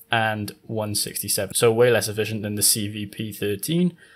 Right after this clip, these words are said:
However, when we click calculate, we're looking at around sixteen cents profit. So not exactly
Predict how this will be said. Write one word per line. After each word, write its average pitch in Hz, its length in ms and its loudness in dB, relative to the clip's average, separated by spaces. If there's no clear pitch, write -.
However, 120 240 2
when 113 80 0
we 113 80 -2
click 120 180 -6
calculate, 117 540 0
we're 117 140 -4
looking 165 340 -2
at 139 240 0
around 127 220 -2
sixteen 107 500 -4
cents 98 240 -6
profit. - 420 -10
So 117 680 4
not 147 180 -2
exactly 123 840 0